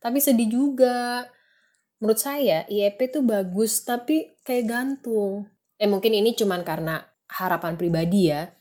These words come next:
Karena bisa aja sih ada lanjutannya gitu. Seri Supernova asli kayak gantung gitu. Kayak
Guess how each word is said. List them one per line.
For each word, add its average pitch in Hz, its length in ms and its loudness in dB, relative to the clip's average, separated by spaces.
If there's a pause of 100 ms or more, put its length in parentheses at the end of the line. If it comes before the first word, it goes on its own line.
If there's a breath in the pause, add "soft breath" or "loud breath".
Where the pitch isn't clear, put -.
(140)
Karena 240 240 -2
bisa 240 300 4
aja 214 340 4
sih 233 560 0 (160)
ada 220 240 0
lanjutannya 202 720 -2
gitu. 185 400 -2
Seri 180 300 2
Supernova 165 760 -6
asli 226 480 -4 (560)
kayak 269 240 4
gantung 226 480 6
gitu. 170 160 -4
Kayak - 320 -4